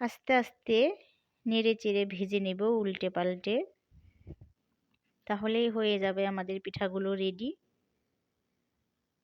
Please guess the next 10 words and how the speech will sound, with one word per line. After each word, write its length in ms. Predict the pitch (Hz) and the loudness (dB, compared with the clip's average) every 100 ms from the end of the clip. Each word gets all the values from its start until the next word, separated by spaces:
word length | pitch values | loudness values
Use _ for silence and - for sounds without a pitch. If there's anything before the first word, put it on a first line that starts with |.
| _ _ _ _ _ _ _ | _ _ _ _ _ _ _
তো 20 | 247 | -2
দেখতে 320 | 233 233 - 240 | -2 -2 -2 0
পাচ্ছেন 500 | 220 220 - 262 349 392 _ | -2 -4 -6 -4 -4 -8 _
পিঠাগুলো 500 | 240 226 233 220 220 | -8 -4 -2 2 4
আমরা 220 | 220 214 214 | 4 4 2
দিয়ে 240 | 220 214 | 2 2
দিয়েছি, 420 | 208 208 202 - 294 381 _ - | 2 0 -2 -4 -4 -6 _ -8
এখন 280 | 208 - 208 | -6 -2 0
এগুলোকে 520 | 202 202 208 208 208 | 0 0 0 0 0
আমরা 300 | 202 190 190 | 0 0 2